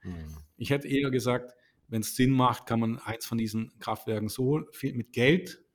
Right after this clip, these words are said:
Speaker 2: bezuschussen,
Speaker 1: Mhm.
Speaker 2: dass man dort eine wissenschaftliche Einheit mitmacht, dass sie dort live auch irgendwo Synergien haben aus den bestehenden,
Speaker 1: Ja.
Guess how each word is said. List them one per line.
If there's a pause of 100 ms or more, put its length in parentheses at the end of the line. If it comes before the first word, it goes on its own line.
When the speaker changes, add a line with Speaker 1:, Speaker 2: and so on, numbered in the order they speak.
(240)
Speaker 2:
bezuschussen,
Speaker 1:
Mhm. (120)
Speaker 2:
dass
man
dort
eine
wissenschaftliche
Einheit
mitmacht,
dass
sie
dort
live
auch (440)
irgendwo
Synergien
haben
aus
den
bestehenden, (300)
Speaker 1:
Ja.